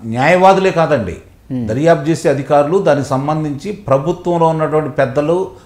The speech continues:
Speaker 1: మంత్రులు కావచ్చు, దాని గురించి వివరణలు ఇవ్వకూడదు,
Speaker 2: Hmm.
Speaker 1: వాదోపవాదాలు చేయకూడదు, ఒకళ్ళ మీద అభియోగాలు మోపకూడదు, న్యాయస్థానాల్లో నిరూపితం అయ్యేంత వరకు దాని గురించి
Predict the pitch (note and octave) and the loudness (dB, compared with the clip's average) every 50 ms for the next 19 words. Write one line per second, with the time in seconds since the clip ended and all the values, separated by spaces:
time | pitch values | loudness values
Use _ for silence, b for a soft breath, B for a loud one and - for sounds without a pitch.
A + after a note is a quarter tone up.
0 | b - B2 C3+ D3 D#3 F3 E3 D#3+ D#3 D#3 D#3 D#3 D#3 F#3+ D3+ D#3 D#3 D#3 D3+ | b -6 -4 -4 -2 -2 -2 0 2 4 4 4 4 2 0 2 2 2 2 0
1 | E3 F3 E3+ D#3+ E3 E3+ F#3 G3+ A3 G#3 G3 G3 F#3+ F#3+ F#3 F3+ F3+ D3 G2+ F2+ | -2 -2 -2 -2 0 2 2 2 2 2 2 2 2 4 4 4 4 4 2 -2
2 | E2 - - - - - _ _ _ _ _ _ _ _ _ _ _ _ - C3 | -6 -12 -16 -20 -20 -20 _ _ _ _ _ _ _ _ _ _ _ _ -8 -6
3 | B2+ A#2+ A2 G2+ F2+ F#2 - - _ _ _ _ - A2+ C#3+ E3+ F#3+ F#3+ E3 F#3 | -6 -6 -6 -8 -10 -14 -18 -20 _ _ _ _ -2 0 2 4 4 2 2 4
4 | F#3+ F#3+ F#3 F#3+ F#3+ E3+ - E3+ F3 D#3+ D#3+ D#3 A#2+ E2+ E2+ E2 - - - - | 4 4 4 4 2 2 0 0 0 2 2 0 0 -2 -6 -10 -16 -14 -8 -6
5 | C3+ C3 D#3+ D#3 F3 F#3+ F3+ F3 E3 G3 G3+ F#3 F#3+ F#3 F3+ E3 D#3+ F3 E3+ D3+ | -4 -2 0 2 4 4 4 4 4 4 4 4 4 4 4 4 2 0 0 0
6 | D3+ D3 A#2+ F#2 D2 - - - _ _ _ - - - _ _ _ _ _ _ | -2 -2 -2 -2 -6 -12 -18 -20 _ _ _ -20 -20 -20 _ _ _ _ _ _
7 | _ _ _ - A#2+ C3 D#3 F3 F3+ E3+ - F#3 F3+ F3 F3+ F3 F3 F3+ F#3 E3 | _ _ _ -8 -2 0 2 2 0 0 0 0 2 2 2 2 2 0 0 0
8 | D#3+ D#3+ E3 E3+ D#3+ F3 E3+ E3+ D#3+ D#3+ D#3+ E3 D#3+ D3+ D#3+ D#3 D#3+ F#3 F3+ E3 | 2 2 2 0 0 -2 -2 -2 -2 -2 -2 -2 -2 0 0 0 0 0 0 0
9 | D#3+ D#3 D#3 D3+ E3 F3 E3 | 0 0 0 -2 -4 -4 -6